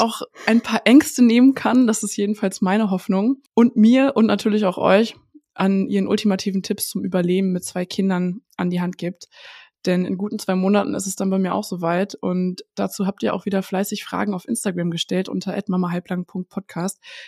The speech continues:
Die binden wir natürlich wie immer mit ein. Wir fangen hier heute mit dem Thema Liebe an und ob die sich verdoppelt oder ob man sie teilen muss.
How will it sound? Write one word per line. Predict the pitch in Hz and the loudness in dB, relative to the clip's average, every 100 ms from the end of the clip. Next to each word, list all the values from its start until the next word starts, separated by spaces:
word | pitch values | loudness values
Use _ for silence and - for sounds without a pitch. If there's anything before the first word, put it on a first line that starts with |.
| - | -10
Die | 202 202 | -4 0
binden | 202 - | 0 0
wir | 185 | -2
natürlich | 175 170 185 180 - | -2 -4 -6 -6 -6
wie | 190 | -4
immer | 196 175 | -4 -4
mit | 175 - | -6 -6
ein. | 156 - - _ _ _ _ _ _ _ _ _ - - - - - _ _ | -6 -6 -10 _ _ _ _ _ _ _ _ _ -20 -20 -20 -20 -20 _ _
Wir | 220 262 262 | 4 4 2
fangen | - - 214 | -2 0 2
hier | 240 240 233 226 - | 4 4 2 0 -4
heute | 196 208 214 208 | 0 0 2 0
mit | 202 | 0
dem | 202 196 190 | 0 0 0
Thema | - 208 202 196 | 0 2 4 4
Liebe | 202 262 202 | 6 6 4
an | 175 175 214 285 - | 0 -2 -2 -4 -2
und | 202 202 202 196 | 0 2 0 -2
ob | - 190 | -4 -2
die | 220 | -2
sich | 214 214 | -2 -2
verdoppelt | 208 202 226 214 214 - | -4 -4 2 4 2 0
oder | 190 190 196 | 0 2 0
ob | 202 | 0
man | 196 | -2
sie | 190 | -2
teilen | - 202 196 | -2 0 0
muss. | 175 180 262 | 2 0 -2